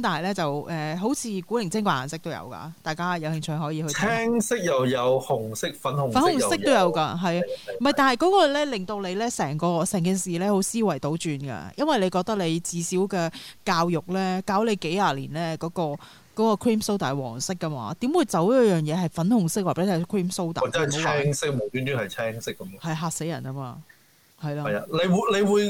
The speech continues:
Speaker 2: 窒一窒，會唔會覺得係咪我嗌錯咗呢？
Speaker 1: 唔係，同埋你 lemonade 呢，你正常 lemonade 都係啦，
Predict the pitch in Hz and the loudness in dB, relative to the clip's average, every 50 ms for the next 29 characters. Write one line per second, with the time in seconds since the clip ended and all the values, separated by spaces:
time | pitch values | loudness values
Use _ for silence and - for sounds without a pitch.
0 | 180 175 - - 175 175 196 202 - 190 170 156 151 147 147 139 135 139 135 143 | -2 -4 -4 -2 0 0 0 0 0 -2 -2 0 2 0 2 2 0 0 2 2
1 | 156 170 - - - - - - 143 127 127 117 127 127 127 127 127 123 127 127 | 0 0 -2 -6 -12 -12 -8 -4 -2 -2 -2 0 0 -2 0 0 -2 -2 -2 -2
2 | 123 - - 123 117 120 113 113 104 107 110 117 120 120 - 262 285 214 - 240 | -4 -4 -4 -4 -4 -2 -2 -2 0 0 0 0 0 2 4 4 4 2 2 2
3 | 233 214 202 196 208 226 233 254 285 294 302 285 269 214 160 147 147 139 135 147 | 2 2 2 2 2 2 2 2 0 0 0 0 -2 -2 -2 -4 -4 -4 -4 -2
4 | 185 208 214 196 160 165 180 - 180 170 170 170 175 139 87 127 190 220 233 226 | -2 0 0 0 0 0 0 0 -2 -2 -2 -2 -4 -6 -6 -4 -2 0 0 0
5 | 214 170 139 139 139 143 156 175 185 160 117 139 139 - | 0 -2 -2 -4 -6 -4 -4 -2 -2 -2 -4 -4 -6 -10